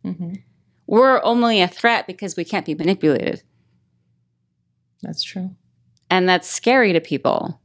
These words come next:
Speaker 2: That's why
Speaker 1: And also, I feel like it, it's because they're projecting some shit and it's not real,
Speaker 2: And they
Speaker 1: right?
Speaker 2: know.
Speaker 1: And then you are, you could literally say, "I'm this fucking hot mess," and people are like, "Oh my God, like,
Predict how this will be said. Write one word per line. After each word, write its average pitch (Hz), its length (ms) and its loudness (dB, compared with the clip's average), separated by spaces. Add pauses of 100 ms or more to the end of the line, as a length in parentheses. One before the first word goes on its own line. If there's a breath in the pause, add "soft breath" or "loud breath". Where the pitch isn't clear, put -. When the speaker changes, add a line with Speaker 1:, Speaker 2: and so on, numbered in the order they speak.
Speaker 2:
That's 170 280 -2
why 185 260 2
Speaker 1:
And 185 120 -2
also, 233 280 2
I 233 140 4
feel 190 360 -2
like 165 220 -4
it, - 220 -6
it's 160 240 -12
because 160 560 -6 (100)
they're 170 280 -2
projecting 147 640 -4
some - 220 -6
shit - 400 -10 (200)
and 156 220 -4
it's 151 240 -6
not 151 240 -4
real, 165 340 -4 (160)
Speaker 2:
And 180 100 4
they 165 180 4
Speaker 1:
right? 165 120 4
Speaker 2:
know. 160 80 2
Speaker 1:
And 160 80 2
then 160 220 0
you 165 320 0
are, 175 240 2 (300)
you 196 260 0
could 226 280 -4
literally 170 440 -4
say, 160 280 -6
"I'm 226 240 -2
this 165 200 -4
fucking 160 320 -8
hot 156 260 -6
mess," 185 520 -2
and 160 380 -8 (440 soft breath)
people 185 340 -6
are 170 160 -2
like, 156 240 -8
"Oh 185 160 -6
my 196 160 -4
God, 202 420 -4
like, 151 360 -8